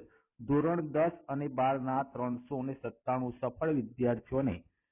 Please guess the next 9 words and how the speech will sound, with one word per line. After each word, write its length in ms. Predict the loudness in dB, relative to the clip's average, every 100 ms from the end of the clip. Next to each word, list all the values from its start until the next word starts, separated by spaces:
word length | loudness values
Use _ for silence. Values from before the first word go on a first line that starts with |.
| _ _
પ્રમાણપત્રો, 920 | 2 2 2 2 -2 -4 0 2 2
સ્મૃતિચિહ્નો 960 | 0 -4 -4 0 -2 0 -2 0 0 0
અને 300 | 0 0 0
ઇનામો 520 | 0 2 2 2 0 2
આપીને 520 | -2 0 -2 2 0
સન્માનિત 680 | 0 0 2 2 2 0 -2
કરવામાં 540 | -4 0 2 2 0
આવ્યા 240 | 0 0 -2
હતા. 280 | -2 -4